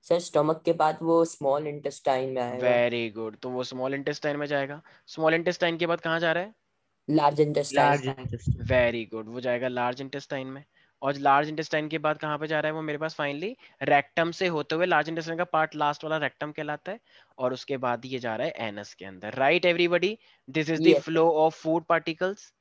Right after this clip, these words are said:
Speaker 2: अच्छा, तो जो हम खाना खाते हैं तो वो, वो खाना क्या बन जाता है हमारे माउथ के अंदर? बताओ, बताया था मैंने उसका नाम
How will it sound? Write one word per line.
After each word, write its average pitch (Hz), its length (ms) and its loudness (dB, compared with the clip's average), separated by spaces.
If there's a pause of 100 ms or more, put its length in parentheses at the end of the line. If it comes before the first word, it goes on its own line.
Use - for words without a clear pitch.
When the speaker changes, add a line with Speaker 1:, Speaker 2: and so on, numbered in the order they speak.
(460)
Speaker 2:
अच्छा, 160 260 2
तो 190 120 0
जो 185 160 2
हम 202 60 0
खाना 180 320 2
खाते 175 300 0
हैं 175 80 -2
तो 180 80 -2
वो, 190 80 2
वो 170 240 -8
खाना 170 360 0
क्या 175 200 4
बन 185 180 -2
जाता 185 280 4
है 214 80 0
हमारे 175 260 0
माउथ 175 260 -4
के 185 60 -4
अंदर? 196 240 -6 (580)
बताओ, 156 220 -2
बताया 160 280 0
था 175 140 -2
मैंने 170 160 -2
उसका 175 180 -6
नाम 202 220 -2